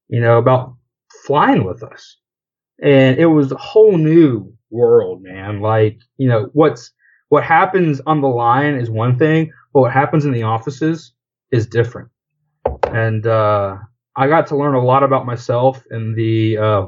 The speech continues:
one thirty-five world. I learned a lot of rules and regulations, uh, you know, like duty times and minimums and all this other stuff. 'Cause I had to,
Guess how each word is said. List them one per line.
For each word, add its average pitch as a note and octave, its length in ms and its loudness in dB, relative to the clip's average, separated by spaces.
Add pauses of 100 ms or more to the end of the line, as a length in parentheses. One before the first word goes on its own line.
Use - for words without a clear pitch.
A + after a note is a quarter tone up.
one C3 120 4
thirty-five A#2 580 2
world. G2+ 460 -2
I A#2+ 100 0
learned B2 240 2
a A#2 40 4
lot C3 220 2
of A#2 180 -4
rules B2+ 240 -6
and B2 100 -2
regulations, A#2+ 1000 -2 (420)
uh, G2+ 320 -2
you A#2+ 80 -2
know, A#2+ 100 2
like G#2+ 300 -2
duty B2+ 300 2
times A2 1000 0
and G#2 340 0
minimums A2 680 2
and G#2 100 -2
all A#2+ 160 2
this A2+ 140 0
other A#2+ 240 0
stuff. G2+ 300 -8 (420)
'Cause B2 160 0
I E3 140 4
had E3 340 -2
to, B2 280 0